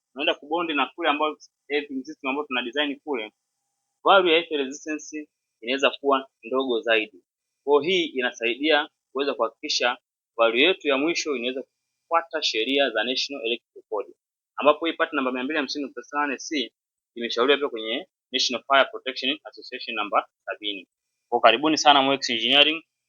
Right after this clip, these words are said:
kwa ajili ya earthing system design kulingana na international standards. Welcome. Ah, Moex Engineering tunaendelea na zoezi letu la earthing system design,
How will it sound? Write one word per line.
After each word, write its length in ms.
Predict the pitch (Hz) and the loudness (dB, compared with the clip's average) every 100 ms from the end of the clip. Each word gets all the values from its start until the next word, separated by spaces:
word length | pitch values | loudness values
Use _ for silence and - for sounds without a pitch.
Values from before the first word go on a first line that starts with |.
| _ | _
kwa 100 | 113 | -8
ajili 200 | 127 117 | -4 -2
ya 100 | 113 | -2
earthing 280 | 120 117 104 | -4 -10 -18
system 360 | 135 - 110 | -20 -18 -18
design 460 | 107 131 151 170 175 _ _ _ _ _ _ 110 _ _ | -8 2 2 2 -6 _ _ _ _ _ _ -20 _ _
kulingana 360 | 117 123 135 | -2 2 4
na 200 | 117 104 - _ | 4 2 0 _
international 680 | 107 104 120 127 - 135 - _ - | -14 -4 -2 0 -2 -4 -6 _ -20
standards. 720 | - 135 107 90 - - - _ _ _ _ _ - | 2 2 4 -2 -6 -18 -20 _ _ _ _ _ -8
Welcome. 380 | 120 - 92 - _ _ _ _ _ _ _ _ _ _ _ _ _ _ _ _ _ _ _ _ _ _ _ _ _ _ _ _ _ _ _ _ _ _ _ - 123 | -8 -8 -12 -12 _ _ _ _ _ _ _ _ _ _ _ _ _ _ _ _ _ _ _ _ _ _ _ _ _ _ _ _ _ _ _ _ _ _ _ 4 8
Ah, 280 | 127 131 - - _ - | 10 8 4 -8 _ -6
Moex 340 | 147 165 - | -4 -4 -8
Engineering 540 | 143 131 143 147 156 - _ _ _ _ _ _ | -8 -2 2 2 0 -6 _ _ _ _ _ _
tunaendelea 360 | 120 120 123 135 | -4 0 4 6
na 240 | 120 113 | 6 2
zoezi 240 | 107 110 113 | -2 -8 -8
letu 240 | 139 - | -10 0
la 340 | 117 113 113 - | 6 8 8 4
earthing 300 | 139 - 123 | -4 -6 -10
system 380 | - - - 107 | -14 -18 -20 -18
design, 380 | 107 123 139 | -2 0 2